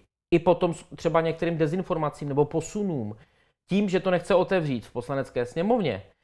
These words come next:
tak jenom mluví, eh, ministři s přednostním právem, z opozice s přednostním právem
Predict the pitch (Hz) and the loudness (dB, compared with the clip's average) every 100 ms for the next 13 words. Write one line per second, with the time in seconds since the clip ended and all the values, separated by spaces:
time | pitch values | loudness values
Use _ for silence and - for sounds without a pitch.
0 | _ - _ 147 - 170 175 175 160 160 | _ -20 _ -2 0 0 2 2 2 0
1 | 175 160 117 - - 139 127 120 143 170 | 0 -4 -4 -8 -8 -2 0 2 0 -2
2 | 170 - 165 - 147 156 - 113 98 117 | -4 -8 -8 -8 -6 -6 -6 -8 0 4
3 | 127 147 165 180 202 202 _ _ _ _ | 4 2 -2 -4 -8 -10 _ _ _ _
4 | - - - 151 160 180 175 - 156 156 | -6 -4 0 0 0 -2 -4 -6 -6 -6
5 | 156 170 156 156 156 165 160 170 | -6 -6 -2 0 2 0 -2 -6